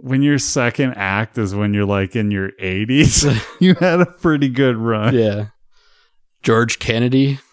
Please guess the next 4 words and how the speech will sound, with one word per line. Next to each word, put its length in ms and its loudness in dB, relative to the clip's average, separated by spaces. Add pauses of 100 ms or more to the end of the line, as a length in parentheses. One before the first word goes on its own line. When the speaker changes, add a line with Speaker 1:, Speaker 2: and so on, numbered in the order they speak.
(960)
Speaker 1:
Yeah, 280 -2
that 200 -2
sucks. 520 -4
Like, 160 -4